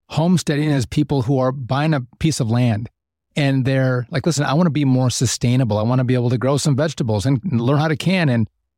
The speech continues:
I'm gonna have some chickens and eggs and a cow maybe, and maybe some pigs."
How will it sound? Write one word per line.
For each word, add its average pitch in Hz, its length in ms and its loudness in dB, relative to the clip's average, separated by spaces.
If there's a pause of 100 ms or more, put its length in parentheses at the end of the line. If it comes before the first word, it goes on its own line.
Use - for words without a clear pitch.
(120)
I'm 139 100 -2
gonna 151 120 2
have 156 180 0
some 156 200 2
chickens 160 400 0
and 147 120 0
eggs 160 360 -2
and 139 100 2
a 127 60 0
cow 175 300 -2
maybe, 147 320 2
and 143 100 2
maybe 151 220 2
some 151 180 0
pigs." 165 340 -2